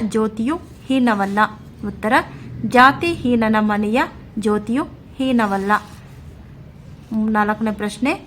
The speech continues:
ಪಾಪದ ನೆಲೆಗಟ್ಟು ಯಾವುದು? ಉತ್ತರ, ಕೋಪವು ಪಾಪದ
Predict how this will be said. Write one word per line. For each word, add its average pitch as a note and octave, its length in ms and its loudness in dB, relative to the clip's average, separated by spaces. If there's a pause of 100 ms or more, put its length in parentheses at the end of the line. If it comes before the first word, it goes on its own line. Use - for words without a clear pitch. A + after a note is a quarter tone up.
(180)
ಪಾಪದ D4+ 440 6 (180)
ನೆಲೆಗಟ್ಟು G#3+ 840 0
ಯಾವುದು? G3+ 600 2 (400)
ಉತ್ತರ, A3 300 0 (580)
ಕೋಪವು C#4+ 600 6
ಪಾಪದ A3+ 680 0